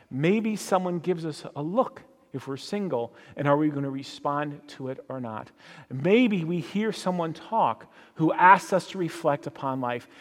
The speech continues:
And just in that small moment, in that small second of opportunity, how we act or don't act affects years and decades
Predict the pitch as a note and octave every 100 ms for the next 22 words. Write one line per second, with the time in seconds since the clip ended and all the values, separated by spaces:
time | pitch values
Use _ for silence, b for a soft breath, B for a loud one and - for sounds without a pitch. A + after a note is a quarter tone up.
0 | B - E3 E3 B3+ C4+ - A3+ G3+ F3+
1 | - - G#3 A#3+ C#4 D4+ D4 C#4+ B3 F3
2 | B2 A#2 - B B B F3+ F3 E3+ -
3 | G3 A3 B3 C4 C4+ - A3+ G3+ D#3 C3
4 | C3 B B B D3 E3+ F3 F3 - E3
5 | D3 C#3 - C#3 C3+ C#3 D3+ E3 F3 -
6 | b b b b D3 D3 E3+ E3+ - A#2
7 | A#2 - - b b b A2+ - - D3
8 | C3+ - - - _ _ - A#2+ A#2+ A#2+
9 | A#2 - _ - A#2 A2+ A2 A2 G#2+ G#2+